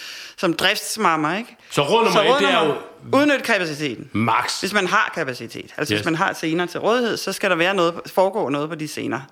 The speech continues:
Speaker 2: Der skal spilles.
Speaker 1: Hele tiden.
Speaker 2: Råd nummer
Speaker 1: Øh,
Speaker 2: to.
Speaker 1: råd nummer to, det er så, øh, og det lidt går hånd i hånd, at, øh, man er så nødt til, at, og det, det kommer først efter nogle år,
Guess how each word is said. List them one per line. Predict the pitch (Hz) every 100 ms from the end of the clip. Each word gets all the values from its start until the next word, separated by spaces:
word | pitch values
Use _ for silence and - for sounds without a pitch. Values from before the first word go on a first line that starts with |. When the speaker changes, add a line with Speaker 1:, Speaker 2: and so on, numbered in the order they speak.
| -
Speaker 2:
Der | -
skal | -
spilles. | 113 - 190 185
Speaker 1:
Hele | 127
tiden. | - - - - - - -
Speaker 2:
Råd | 185
nummer | 196 170
Speaker 1:
Øh, | 185
Speaker 2:
to. |
Speaker 1:
råd | 190 202 220
nummer | 202
to, | 196 302
det | 254
er | 262 226
så, | 233 220 208
øh, | 175 165
og | 160
det | 196
lidt | 196 202 -
går | 180
hånd | 175 160
i |
hånd, | 175 247 -
at, | 180 170 -
øh, | 175 170
man | 180
er | 185
så | 185
nødt | 226 220 240
til, | - 196 208 -
at, | 165 160 -
og | 165
det, | 180 -
det | 180
kommer | 208 180
først | 175 180 175
efter | 180 202
nogle | 190 175
år, | - 262 - -